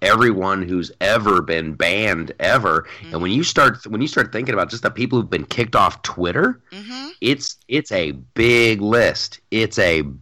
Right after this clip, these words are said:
Speaker 1: big list of some entertaining, entertaining, whether you agree with them or disagree with them, it's a big list. And now <clears throat> when Patreon gets rid of you and, and, and Gab is having, they're, they're still fighting to,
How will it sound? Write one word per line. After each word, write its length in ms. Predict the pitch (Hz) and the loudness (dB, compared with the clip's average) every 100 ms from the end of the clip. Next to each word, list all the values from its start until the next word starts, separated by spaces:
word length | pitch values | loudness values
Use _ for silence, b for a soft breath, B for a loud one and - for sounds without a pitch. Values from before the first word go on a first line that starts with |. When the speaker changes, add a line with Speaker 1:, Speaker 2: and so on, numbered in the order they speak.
| _ _ _ | _ _ _
Speaker 1:
big 520 | 120 123 117 107 80 | 4 6 6 6 2
list 600 | 82 101 85 - - - b b b _ | 0 2 2 0 -8 -16 b b b _
of 160 | 92 90 | 2 2
some 180 | 85 80 | 0 0
entertaining, 680 | - 110 117 117 110 107 101 | 2 2 2 2 2 2 2
entertaining, 640 | 95 98 95 104 98 98 98 | 2 2 2 2 2 4 4
whether 200 | 95 95 | 4 4
you 140 | 95 | 4
agree 240 | 90 95 110 | 4 4 6
with 140 | 113 | 6
them 160 | 117 113 | 6 4
or 80 | |
disagree 480 | 92 123 127 82 82 | 4 2 2 0 0
with 160 | 76 78 | 0 0
them, 240 | 82 78 B B B - | 0 0 B B B 0
it's 200 | 104 101 | 2 4
a 100 | 80 | 2
big 420 | 71 107 113 92 | 0 0 2 2
list. 400 | 92 113 87 - | 2 4 2 0
And 100 | 87 | -2
now 340 | 110 123 123 123 B B _ | 2 4 2 -2 B B _
<clears throat> 320 | _ _ - | _ _ 2
when 560 | 190 165 147 135 110 | 6 6 4 4 2
Patreon 580 | 107 127 131 127 117 90 | -2 -4 -2 0 0 0
gets 220 | 78 85 | -2 -6
rid 100 | 85 76 | -6 -6
of 80 | |
you 240 | 73 78 76 | -4 -2 -2
and, 180 | 71 71 | -4 -4
and, 340 | 85 80 76 - | -4 -4 -6 -4
and 280 | 85 76 73 | -2 -2 -2
Gab 460 | 107 120 123 113 | 0 2 2 0
is 80 | 98 | -2
having, 420 | 101 92 87 64 | -4 -6 -6 -10
they're, 180 | 80 107 | -8 -8
they're 200 | 107 120 | -4 -4
still 260 | 131 - 92 | -2 -4 -4
fighting 440 | - 90 85 82 | 0 0 0 -2
to, 300 | 90 85 78 | -2 -2 -2